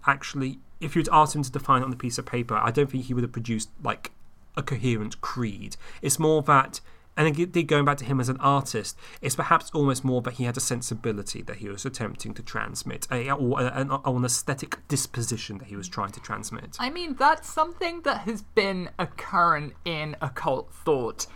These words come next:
Speaker 2: since the, uh, seventeenth and eighteenth centuries. Uh, the,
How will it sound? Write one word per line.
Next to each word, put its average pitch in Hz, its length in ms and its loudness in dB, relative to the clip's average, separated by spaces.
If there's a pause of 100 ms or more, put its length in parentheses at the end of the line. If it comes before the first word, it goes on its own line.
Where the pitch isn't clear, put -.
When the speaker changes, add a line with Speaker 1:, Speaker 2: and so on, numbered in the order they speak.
Speaker 2:
since 143 600 -4
the, 135 480 0
uh, 131 460 6
seventeenth 135 720 -4
and 139 80 -4
eighteenth 123 400 -8
centuries. 160 1000 -4
Uh, 135 300 8 (420)
the, 196 320 8